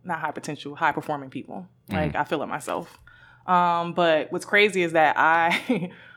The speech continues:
Speaker 1: <laughs> um, graduated Newark, um, from Science High.
Speaker 2: Mm-hmm.
Speaker 1: And I was like, "Oh, I'm just gonna do something in stem." Um, and I'm the first person actually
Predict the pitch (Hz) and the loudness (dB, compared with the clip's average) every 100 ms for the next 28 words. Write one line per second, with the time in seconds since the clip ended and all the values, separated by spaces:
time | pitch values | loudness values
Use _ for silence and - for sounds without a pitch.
0 | _ _ _ _ 180 165 165 175 180 175 | _ _ _ _ -2 -2 4 4 4 2
1 | 160 160 180 170 165 - 165 151 151 156 | 0 -2 0 -2 -2 -8 -8 -8 -10 -6
2 | 151 151 151 156 135 131 139 _ _ 87 | -2 -2 -2 -2 -4 -6 -10 _ _ -10
3 | 82 92 _ - 208 151 156 - 156 151 | -10 -10 _ -6 0 0 0 2 4 2
4 | 147 151 147 147 143 131 131 131 156 147 | -2 -6 -6 -6 -8 -8 -12 -10 -8 -8
5 | - 160 110 - 190 _ _ _ - 165 | -4 -6 -6 -12 -16 _ _ _ -6 -2
6 | 147 143 135 151 147 - 185 175 - 165 | -2 -2 -2 -2 -4 -2 0 0 0 -4
7 | 160 151 175 185 - 135 135 | -4 2 2 2 -6 -10 -10